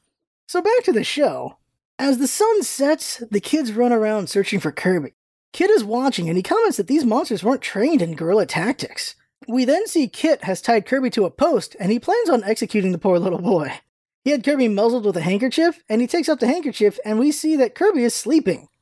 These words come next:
And by code of honor, it would be wrong to kill a sleeping enemy.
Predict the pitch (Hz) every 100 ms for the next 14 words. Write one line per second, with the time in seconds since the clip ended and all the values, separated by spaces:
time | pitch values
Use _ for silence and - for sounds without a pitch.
0 | _ _ _ 208 214 240 - 285 349 294
1 | 226 349 262 175 - 220 233 196 208 247
2 | 294 226 - 240 196 254 185 190 247 220
3 | 123 -